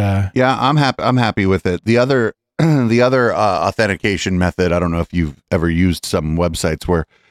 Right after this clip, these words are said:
Speaker 2: you give it your email address or whatever email address you told it is your login, and it doesn't even, you don't even have a password. It's immediately will go to Authy or immediately will send you an email to, like, verify.
Speaker 1: Oh.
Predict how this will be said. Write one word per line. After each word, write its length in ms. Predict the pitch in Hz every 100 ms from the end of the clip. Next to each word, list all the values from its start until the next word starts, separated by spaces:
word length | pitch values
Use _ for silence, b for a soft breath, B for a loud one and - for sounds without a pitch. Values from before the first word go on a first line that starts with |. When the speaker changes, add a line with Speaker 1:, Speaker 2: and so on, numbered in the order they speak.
| _
Speaker 2:
you 120 | 123 110
give 180 | 131
it 60 | 131
your 160 | 110 110
email 380 | 135 131 101
address 360 | 92 90 85 -
or 180 | 95 98
whatever 440 | 98 101 95 98
email 300 | 95 98 90
address 320 | 87 90 85
you 60 | 85
told 260 | - 104 92
it 80 | 87
is 140 | 76
your 100 | 82
login, 340 | 85 110 98 90
and 100 | 92
it 80 | 87
doesn't 220 | 117 113
even, 240 | 107 87 98
you 60 |
don't 100 | 107
even 120 | 78
have 260 | 71 92 98
a 60 | 80
password. 600 | 76 73 - 60 73 - b b b
It's 480 | - 107 - - - _ _ 110
immediately 680 | 101 101 117 113 92 95
will 160 | 87 85
go 160 | 87
to 60 | 76
Authy 560 | - 76 - 82 78 73
or 180 | 90 90
immediately 600 | 92 107 110 95 87 85
will 160 | 80
send 260 | - 90 85
you 120 | 82
an 80 | 78
email 580 | 87 85 76 71 71 - _ _ -
to, 100 | 82
like, 180 | 73 71
verify. 640 | 80 76 71 64 60 64
Speaker 1:
Oh. 240 | 104 95